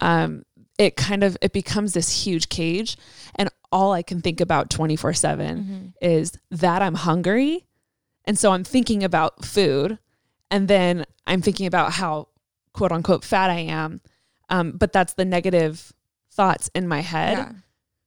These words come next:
Speaker 1: So it became this delicate balance of I'm really hungry, but I don't wanna eat, which led
Speaker 2: Yeah.
Speaker 1: to splurging
Speaker 2: Mm-hmm.
Speaker 1: and binging, which led to a very unhealthy habit and relationship with food.
Speaker 2: Mm-hmm.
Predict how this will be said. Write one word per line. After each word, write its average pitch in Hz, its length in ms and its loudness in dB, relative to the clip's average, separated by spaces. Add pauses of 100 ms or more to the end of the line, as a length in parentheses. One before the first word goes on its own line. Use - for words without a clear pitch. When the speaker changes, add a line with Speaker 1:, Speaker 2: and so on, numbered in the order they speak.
Speaker 1:
So 247 200 4
it 196 80 0
became 220 320 -6
this 196 160 -2
delicate 185 420 0
balance 175 400 -2
of 170 220 4 (100)
I'm 185 260 0
really 180 400 2
hungry, 180 640 -6
but 180 200 -4
I 175 80 2
don't 165 320 0
wanna 175 200 0
eat, - 600 -8 (320)
which - 240 0
led 180 240 4
Speaker 2:
Yeah. - 20 -10
Speaker 1:
to 175 260 0
splurging 170 800 -2 (120)
Speaker 2:
Mm-hmm. 220 300 -10
Speaker 1:
and 185 140 0
binging, 165 540 0 (280)
which 185 280 2
led 175 200 2
to 185 120 2
a 170 40 6
very 170 420 2
unhealthy 165 460 -2
habit 156 440 -6 (560)
and 180 120 -2
relationship 156 520 0
with - 100 -2
food. - 320 -4 (400)
Speaker 2:
Mm-hmm. 202 260 -6